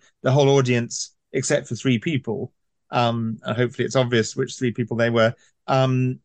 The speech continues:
uh, applauded. And afterwards, one of our minders, uh, s-, said to us, "I noticed you did not applaud in, uh, th-, those moments."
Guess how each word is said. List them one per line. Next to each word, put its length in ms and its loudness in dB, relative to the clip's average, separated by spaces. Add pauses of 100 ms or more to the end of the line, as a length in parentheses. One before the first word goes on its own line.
(120)
uh, 140 4
applauded. 580 2 (360)
And 120 2
afterwards, 420 0
one 120 0
of 80 0
our 100 4
minders, 720 2
uh, 60 0
s-, 340 -2
said 280 0
to 100 2
us, 240 0
"I 140 -6
noticed 480 0
you 80 -2
did 160 -2
not 200 4
applaud 420 -2
in, 280 -6
uh, 200 -8 (140)
th-, 200 -6
those 220 -2
moments." 440 0